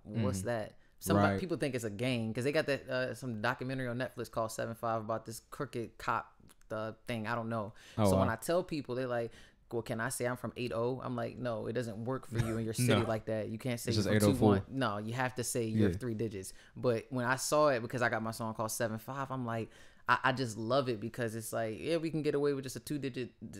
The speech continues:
Speaker 1: uh, area code. That's, you
Speaker 2: Yeah.
Speaker 1: know, you
Speaker 2: That's,
Speaker 1: know
Speaker 2: no,
Speaker 1: what it
Speaker 2: that's
Speaker 1: is.
Speaker 2: true. I never think
Speaker 1: <laughs>
Speaker 2: about that. That's
Speaker 1: But,
Speaker 2: true. I never
Speaker 1: yeah,
Speaker 2: thought about
Speaker 1: it's
Speaker 2: that.
Speaker 1: hard 'cause I feel like we got, you know, and also, too,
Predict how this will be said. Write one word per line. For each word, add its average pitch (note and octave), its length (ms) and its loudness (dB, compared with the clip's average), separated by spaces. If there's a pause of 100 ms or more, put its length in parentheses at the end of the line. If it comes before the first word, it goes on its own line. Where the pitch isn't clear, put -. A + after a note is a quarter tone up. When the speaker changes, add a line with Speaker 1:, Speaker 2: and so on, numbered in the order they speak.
(120)
Speaker 1:
uh, A2+ 40 -2 (160)
area B2 260 -2
code. G#2 380 -6
That's, B2+ 280 0
you A2+ 140 0
Speaker 2:
Yeah. C3 160 8
Speaker 1:
know, D#3 220 6
you - 60 -4 (100)
Speaker 2:
That's, F#3+ 140 12
Speaker 1:
know F#3+ 60 6
Speaker 2:
no, G3+ 60 12
Speaker 1:
what G#3 60 12
it - 20 12
Speaker 2:
that's G3 140 12
Speaker 1:
is. - 40 -2
Speaker 2:
true. C4+ 120 12
I F#3 120 12
never A3+ 200 12
think A3 160 12
Speaker 1:
<laughs> G3 80 12
Speaker 2:
about C#3 160 12
that. A2 180 8
That's D3 160 8
Speaker 1:
But, D3+ 60 4
Speaker 2:
true. C#3 260 12
I A#2 60 8
never E3 160 12
Speaker 1:
yeah, - 60 10
Speaker 2:
thought E3+ 140 12
about A#2 180 10
Speaker 1:
it's F#2+ 100 6
Speaker 2:
that. F#2+ 40 6
Speaker 1:
hard E3 320 6
'cause C3+ 140 -6
I D3 120 4
feel D#3+ 120 -4
like D#3 100 2
we D#3 60 -2
got, D3 180 2
you E3 80 -2
know, D#3+ 180 0 (260)
and A#2+ 100 -2
also, C3 260 0
too, C3+ 380 -2